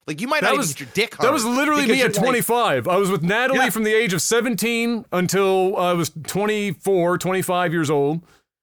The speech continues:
Speaker 2: High school sweethearts. That was the show. Second girlfriend, way more experience. Same thing. And I, I can tell you right now,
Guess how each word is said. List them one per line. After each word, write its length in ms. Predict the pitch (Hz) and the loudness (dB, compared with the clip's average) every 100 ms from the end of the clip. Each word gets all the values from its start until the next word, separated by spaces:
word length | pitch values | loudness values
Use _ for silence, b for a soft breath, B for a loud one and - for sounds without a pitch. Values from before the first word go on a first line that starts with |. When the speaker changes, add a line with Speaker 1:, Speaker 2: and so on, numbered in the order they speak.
| _ _ _ - | _ _ _ -4
Speaker 2:
High 160 | 190 | -2
school 260 | 202 185 190 | 0 0 0
sweethearts. 760 | 185 180 156 147 180 - - - _ _ _ _ _ - | 0 0 0 0 -2 -6 -10 -14 _ _ _ _ _ -4
That 200 | 165 214 | -2 0
was 120 | 180 | -2
the 60 | 196 | -2
show. 500 | - 165 156 214 208 _ _ _ _ | 0 2 2 -2 -6 _ _ _ _
Second 440 | - 202 196 208 180 | -4 -2 0 -2 0
girlfriend, 680 | 190 202 - 185 190 190 156 | 2 0 0 0 0 -2 0
way 200 | 190 220 | 0 2
more 240 | 208 196 | 2 0
experience. 760 | 185 - 175 170 196 220 - - _ _ _ - | 0 -2 0 0 -2 -4 -8 -10 _ _ _ -6
Same 340 | 196 208 208 | -2 0 0
thing. 340 | 214 240 165 | 0 0 0
And 100 | 139 | 0
I, 240 | 170 185 185 | 0 0 0
I 40 | |
can 140 | 170 175 | 0 0
tell 160 | 202 220 | 0 2
you 80 | |
right 240 | 190 202 202 | 2 0 0
now, 400 | 220 220 190 | 0 0 -2